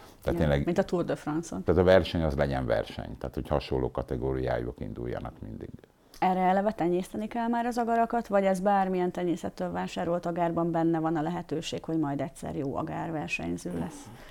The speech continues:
Speaker 1: Hát van esély arra, hogy, ö, hogy, ö, egy gyengébb szülőpártól is kijöhet esetleg néha-néha egy-egy gyorsabb kutya, de egyébként akik komolyan veszik ezt az egész tenyésztést, azok nagyon figyelik a vérvonalakat, ö, nagypapát, nagymamát, dédnagymamától kezdve mindenkire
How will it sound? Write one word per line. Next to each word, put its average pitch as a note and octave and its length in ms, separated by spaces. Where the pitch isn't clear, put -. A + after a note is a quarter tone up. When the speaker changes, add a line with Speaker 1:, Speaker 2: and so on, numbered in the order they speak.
Speaker 1:
Hát - 180
van G#2 140
esély D#2+ 340
arra, D2+ 380
hogy, C#2 340
ö, C#2 600
hogy, C2+ 240
ö, C#2 320
egy D2 140
gyengébb D2+ 400
szülőpártól C#2 1080
is - 380
kijöhet C#2+ 480
esetleg C2+ 520
néha-néha C2 580
egy-egy B1+ 320
gyorsabb B1+ 420
kutya, F2 240
de D2 100
egyébként D#2 460
akik - 200
komolyan D2 400
veszik B1+ 280
ezt B1 180
az B1+ 80
egész B1+ 300
tenyésztést, D2 720
azok D2+ 220
nagyon D2+ 220
figyelik C2+ 420
a A#1+ 80
vérvonalakat, C2+ 880
ö, C2 400
nagypapát, C#2 600
nagymamát, C2 480
dédnagymamától C2 840
kezdve B1+ 360
mindenkire C2 680